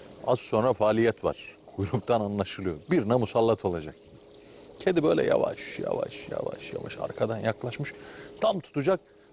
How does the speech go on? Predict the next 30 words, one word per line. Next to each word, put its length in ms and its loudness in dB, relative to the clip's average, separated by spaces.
fare 260 4
gördüğü 420 4
gibi 240 4
topuklamış. 760 -4
Kaçıyor. 340 -4
Kedi 200 2
peşinde, 560 4
fare 300 4
önde. 360 2
"O 260 4
ağaç 280 2
kovuğu 420 4
senin, 480 0
bu 160 2
kaya 340 4
dibi 260 0
benim, 320 2
şura 320 2
senin, 380 0
bura 200 4
benim." 240 -2
Dolaşmışlar, 580 2
dolaşmışlar, 460 2
dolaşmışlar. 420 2
İkisi 380 4
de 120 6
nefes 320 4
nefese. 340 -2
En 160 4
son 280 2